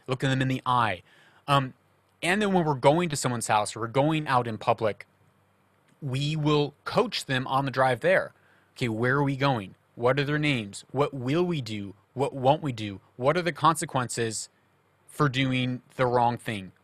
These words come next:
What are the rewards for doing the right thing?" Um, a-, and rewards is also a big part of it. So I, I know I'm hitting a lot of different, um, areas, um, but doing those things, setting those expectations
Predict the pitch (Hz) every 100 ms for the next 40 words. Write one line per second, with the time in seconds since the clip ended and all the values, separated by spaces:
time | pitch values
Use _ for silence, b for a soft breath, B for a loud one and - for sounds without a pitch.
0 | - 135 165 156 156 160 135 143 156 135
1 | - 120 120 113 107 113 - 95 90 B
2 | B B B - 127 113 - _ _ -
3 | 131 _ - - 127 131 120 135 151 123
4 | 117 131 131 117 123 110 - 131 110 101
5 | - 127 160 - 196 190 160 196 170 143
6 | 147 156 151 123 156 143 127 120 b b
7 | b b b 131 113 113 _ 135 151 170
8 | 131 101 98 - - B B B B B
9 | B B B 151 143 143 _ - _ _
10 | - 165 - 147 127 185 226 180 143 123
11 | 135 113 - 160 214 202 147 - 147 -
12 | - 143 - - 143 - 123 104 104 -